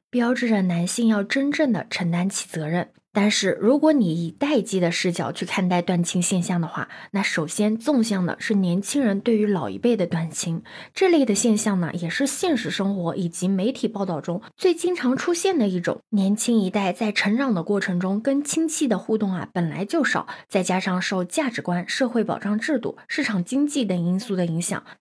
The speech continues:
自然啊对亲戚啊也没有那么的热情。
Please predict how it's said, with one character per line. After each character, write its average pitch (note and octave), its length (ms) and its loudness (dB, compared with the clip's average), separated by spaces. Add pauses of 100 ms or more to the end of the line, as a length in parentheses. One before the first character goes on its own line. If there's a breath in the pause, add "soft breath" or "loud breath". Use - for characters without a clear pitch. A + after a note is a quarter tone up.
(140)
自 - 120 -2
然 A3 220 2
啊 G3 160 -2
对 A#3+ 160 0
亲 B3+ 260 -2
戚 B3 200 -2
啊 F3 120 -2
也 E3+ 120 -2
没 G3 160 0
有 C#4 100 2
那 D4+ 140 2
么 C4+ 120 2
的 A#3 120 2
热 C#4+ 260 2
情。 - 280 -6